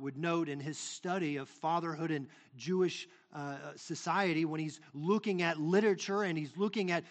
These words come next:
society, do you know what he says? The word father in relation to God doesn't show up until after the tenth century.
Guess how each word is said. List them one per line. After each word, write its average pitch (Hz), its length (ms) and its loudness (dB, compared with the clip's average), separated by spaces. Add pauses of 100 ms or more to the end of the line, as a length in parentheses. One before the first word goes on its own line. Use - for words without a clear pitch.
society, 190 540 2 (160)
do 160 80 -4
you 175 60 2
know 196 100 2
what 202 100 2
he 196 60 -2
says? 196 500 -2 (560)
The 165 60 0
word 190 280 2
father 196 720 2 (240)
in 220 140 2
relation 220 460 4
to 202 120 -4
God 170 360 0 (280)
doesn't 214 320 2
show 202 280 0
up 208 180 2
until 180 300 -2
after 202 440 0
the 147 80 -4
tenth 208 300 -2
century. 143 520 -4